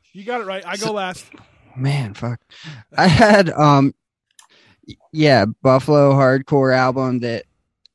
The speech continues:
Speaker 2: lyrically seems to take a tongue-in-cheek look at society and where we're at today. I really liked it. Karen was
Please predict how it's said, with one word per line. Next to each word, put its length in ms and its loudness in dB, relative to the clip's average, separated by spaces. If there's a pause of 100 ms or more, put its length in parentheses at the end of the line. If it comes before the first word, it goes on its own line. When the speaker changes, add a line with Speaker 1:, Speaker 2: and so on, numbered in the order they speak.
(100)
Speaker 2:
lyrically 760 2
seems 320 0
to 100 -6
take 260 0
a 60 -6
tongue-in-cheek 760 0
look 280 0
at 300 -2
society 640 -2
and 140 -8
where 200 -6
we're 160 -6
at 320 -4
today. 520 -2
I 140 -4
really 460 -4
liked 280 -6
it. 120 -6
Karen 400 -4
was 240 -6